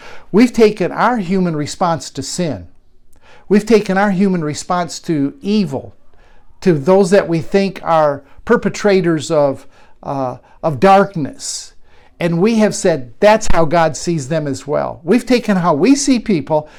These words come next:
and we've said, "That's how God sees people." We think that he sees people in sin just the way that we see them. And so we have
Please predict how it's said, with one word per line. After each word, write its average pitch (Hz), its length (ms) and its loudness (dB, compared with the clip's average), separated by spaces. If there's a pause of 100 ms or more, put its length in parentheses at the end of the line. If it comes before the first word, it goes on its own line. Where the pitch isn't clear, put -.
(160)
and 180 160 2
we've 180 120 2
said, 170 220 0
"That's 185 220 0
how 165 120 2
God 147 300 -2
sees 131 240 -10
people." - 460 -10 (960)
We 214 120 4
think 226 320 -2
that 185 160 2
he 196 140 0
sees 190 300 -4
people 165 340 -4
in 156 160 -4
sin 196 580 -2 (760)
just 220 320 2
the 196 80 6
way 185 180 4
that 165 140 0
we 170 180 0
see 147 280 -6
them. 113 400 -10 (440)
And 170 140 -6
so 190 140 2
we 185 240 4
have 180 280 2